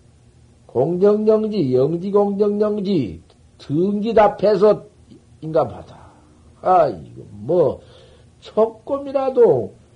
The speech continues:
뭐, 여기 뭐도, 모여서 온 모두, 여기, 응? 올삼동에 지내 학자들, 아,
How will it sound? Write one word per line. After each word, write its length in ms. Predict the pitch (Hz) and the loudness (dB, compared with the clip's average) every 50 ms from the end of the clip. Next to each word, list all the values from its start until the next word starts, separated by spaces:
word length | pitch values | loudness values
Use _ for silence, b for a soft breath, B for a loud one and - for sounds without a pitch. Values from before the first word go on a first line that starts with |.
| - _ _ _ _ _ _ _ _ _ _ _ _ - - - _ _ _ _ _ _ _ _ _ _ _ _ _ _ | -20 _ _ _ _ _ _ _ _ _ _ _ _ -20 -20 -20 _ _ _ _ _ _ _ _ _ _ _ _ _ _
뭐, 140 | 196 202 214 | -8 -2 0
여기 240 | 208 208 196 196 202 | 0 0 0 0 -4
뭐도, 500 | 196 185 190 175 180 180 175 160 160 b b b b b _ _ | -4 -4 -6 -4 -2 -2 -2 -2 -4 b b b b b _ _
모여서 760 | - 170 160 156 160 160 156 156 151 143 147 147 147 143 139 127 - | -10 -8 -4 -4 -2 -2 0 -2 -4 -6 -6 -8 -8 -8 -8 -10 -12
온 360 | - - 139 135 135 139 135 131 | -8 -6 -6 -6 -6 -8 -8 -8
모두, 640 | 131 127 135 127 127 127 127 127 127 123 120 127 131 - - - - - _ _ _ - - - | -8 -6 -6 -6 -6 -6 -6 -8 -10 -10 -12 -14 -18 -20 -20 -20 -20 -20 _ _ _ -20 -18 -12
여기, 320 | 127 127 127 127 120 117 - _ _ _ _ _ _ _ - | -10 -10 -8 -8 -10 -10 -14 _ _ _ _ _ _ _ -18
응? 240 | 127 131 147 180 180 _ _ _ _ - _ _ _ - _ _ _ _ _ _ _ _ _ _ _ _ _ _ _ _ _ _ _ _ - _ _ _ _ _ _ _ _ _ | -16 -16 -16 -16 -18 _ _ _ _ -20 _ _ _ -20 _ _ _ _ _ _ _ _ _ _ _ _ _ _ _ _ _ _ _ _ -20 _ _ _ _ _ _ _ _ _
올삼동에 720 | 131 135 131 120 - 131 123 123 117 120 123 120 120 110 101 | -6 -6 -6 -4 -4 -6 -4 -4 -6 -6 -4 -4 -6 -6 -8
지내 180 | - 117 120 | -10 -8 -6
학자들, 800 | 117 110 - - 127 117 - - 123 113 107 113 113 113 101 92 b b b b b | -6 -6 -8 -10 -16 -18 -12 -10 -10 -10 -6 -6 -6 -6 -6 -10 b b b b b
아, 60 | - | -16